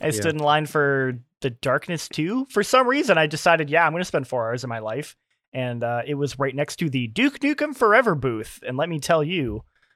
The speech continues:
Speaker 1: I heard that Duke Nukem Forever trailer twenty billion times and
Speaker 2: Yeah, it's just,
Speaker 1: just
Speaker 2: I
Speaker 1: wanted to die.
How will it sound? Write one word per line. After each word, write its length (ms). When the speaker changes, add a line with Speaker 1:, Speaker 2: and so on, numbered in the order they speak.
Speaker 1:
I 140
heard 220
that 200
Duke 200
Nukem 280
Forever 280
trailer 560
twenty 520
billion 760
times 800
and 220
Speaker 2:
Yeah, 160
it's 160
just, 180
Speaker 1:
just 240
Speaker 2:
I 240
Speaker 1:
wanted 460
to 100
die. 460